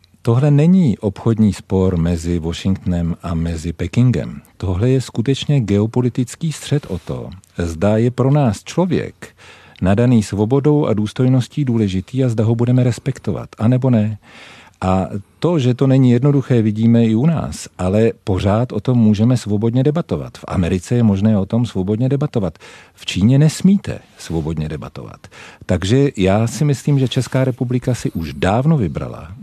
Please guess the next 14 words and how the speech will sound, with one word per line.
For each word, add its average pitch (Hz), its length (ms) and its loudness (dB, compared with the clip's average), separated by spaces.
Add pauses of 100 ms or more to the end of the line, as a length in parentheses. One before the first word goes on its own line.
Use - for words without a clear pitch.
(200)
Tomáš 117 320 2
Garrigue 113 300 2
Masaryk 113 340 2
by 113 120 -2
se 131 160 0
divil, 127 440 2
kdyby 101 280 2
nás 104 200 2
poslouchal, 107 560 -2 (360)
protože 123 360 0
pro 131 160 0
něj 139 240 4
suverenita, 143 760 2
svoboda, 113 720 0